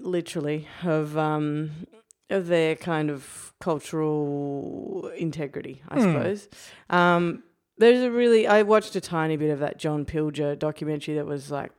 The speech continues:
Speaker 2: That's what I was gonna
Speaker 1: banned and
Speaker 2: bring you
Speaker 1: not
Speaker 2: down.
Speaker 1: played and, like, all that
Speaker 2: Hmm.
Speaker 1: stuff. Um, what did you say?
Speaker 2: The John Pilger stuff,
Speaker 1: Mm.
Speaker 2: uh, always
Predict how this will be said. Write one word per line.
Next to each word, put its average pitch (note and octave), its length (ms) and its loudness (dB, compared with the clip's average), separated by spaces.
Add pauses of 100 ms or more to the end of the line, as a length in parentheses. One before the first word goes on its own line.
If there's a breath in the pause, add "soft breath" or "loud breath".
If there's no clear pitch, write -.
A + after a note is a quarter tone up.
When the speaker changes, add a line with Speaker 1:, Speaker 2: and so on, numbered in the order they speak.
(320)
Speaker 2:
That's A3 140 4
what F3 60 6
I D#3+ 40 8
was D#3 100 4
gonna C#3 140 4
Speaker 1:
banned C3+ 40 0
and D3+ 40 -2
Speaker 2:
bring C3 120 2
you E3 60 4
Speaker 1:
not - 80 0
Speaker 2:
down. C3 200 0
Speaker 1:
played D3 520 0
and, C#3 180 -6
like, - 180 -8
all D#3+ 200 -2
that D3+ 100 0
Speaker 2:
Hmm. C#3 60 -4
Speaker 1:
stuff. - 340 -10 (500 soft breath)
Um, E3 840 0
what A3+ 180 -2
did A#3+ 120 -8
you B3 80 -10
say? C#4 140 -4 (680 soft breath)
Speaker 2:
The E3 100 0
John G#3 220 4
Pilger E3 380 6
stuff, - 560 -8
Speaker 1:
Mm. E3+ 340 -6
Speaker 2:
uh, C3+ 400 0
always C#3+ 800 4